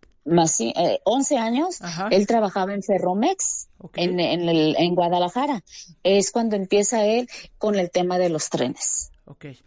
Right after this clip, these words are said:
Speaker 2: Esto fue en
Speaker 1: Ah.
Speaker 2: Guadalajara, en, allá en
Speaker 1: En
Speaker 2: Guadalajara.
Speaker 1: Guadalajara.
Speaker 2: ¿Ustedes
Speaker 1: Eso fue
Speaker 2: viven
Speaker 1: en
Speaker 2: en Gua-,
Speaker 1: Guadalajara.
Speaker 2: ustedes viven en Guadalajara?
Speaker 1: Sí, así es.
Speaker 2: Ustedes viven en
Speaker 1: Así es.
Speaker 2: Guadalajara. Ok, ¿y cómo llega
Speaker 1: Ujú.
Speaker 2: él al interoceánico? ¿Cómo llega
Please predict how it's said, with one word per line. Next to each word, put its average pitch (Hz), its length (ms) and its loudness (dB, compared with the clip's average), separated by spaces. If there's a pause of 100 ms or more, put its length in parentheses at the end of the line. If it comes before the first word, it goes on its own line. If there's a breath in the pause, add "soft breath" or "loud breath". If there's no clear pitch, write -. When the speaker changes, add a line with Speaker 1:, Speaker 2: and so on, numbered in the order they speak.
(320 soft breath)
Speaker 2:
Esto 196 280 -2
fue 214 440 0
en 185 260 2
Speaker 1:
Ah. 190 160 4
Speaker 2:
Guadalajara, 175 760 0
en, 165 280 -4 (100)
allá 160 300 0
en - 20 -2
Speaker 1:
En 180 60 -2
Speaker 2:
Guadalajara. 180 340 4
Speaker 1:
Guadalajara. 160 640 0
Speaker 2:
¿Ustedes 277 500 2
Speaker 1:
Eso 196 220 2
fue - 20 -2
Speaker 2:
viven 269 180 4
Speaker 1:
en 233 60 -2
Speaker 2:
en 214 60 0
Gua-, - 0 -
Speaker 1:
Guadalajara. 208 280 0
Speaker 2:
ustedes 240 260 0
viven 233 240 0
en 202 80 -8
Guadalajara? 175 600 -4 (680)
Speaker 1:
Sí, 165 280 2
así 202 280 0
es. - 260 -4
Speaker 2:
Ustedes 170 340 -10
viven 170 180 -4
en 180 60 -2
Speaker 1:
Así 180 240 0
es. - 140 -4 (100)
Speaker 2:
Guadalajara. - 40 -
Ok, 165 120 -12 (180)
¿y 247 60 -4
cómo 330 260 0
llega 294 300 4
Speaker 1:
Ujú. 269 80 4
Speaker 2:
él 269 240 2
al 214 200 -2
interoceánico? 208 760 -4
¿Cómo 208 240 -2
llega 202 440 2